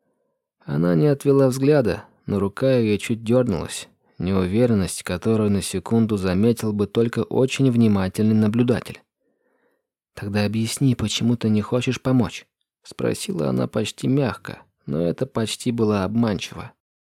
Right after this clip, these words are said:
За ним угадывался шлагбаум, за которым стояла армия упрямства. "А вы не пробовали разобраться сами?" Григорий позволил себе почти добрую усмешку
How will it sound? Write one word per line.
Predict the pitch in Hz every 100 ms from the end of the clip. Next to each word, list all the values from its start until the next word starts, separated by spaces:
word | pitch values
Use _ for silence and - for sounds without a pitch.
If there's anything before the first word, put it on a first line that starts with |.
| -
За | 110 127
ним | 185 175
угадывался | 156 160 151 143 139 131 135
шлагбаум, | 123 131 123 131 113 92 127 - _
за | - 82
которым | 80 78 117 127 110
стояла | - 90 95 101 104 -
армия | 98 98 98 95
упрямства. | 101 107 104 - - - - _ _ _ _ _ _ -
"А | 104
вы | 104 101
не | 90
пробовали | 85 104 127 123 104 98
разобраться | 92 95 98 95 104 92 -
сами?" | 92 110 85 - - _ _ _ _
Григорий | - 90 95 95 156 147 127
позволил | - 110 95 117 139 120
себе | 113 - 107
почти | 104 98 92 - 107
добрую | 92 113 113 107 101 95
усмешку | 90 - 110 104 - 92 85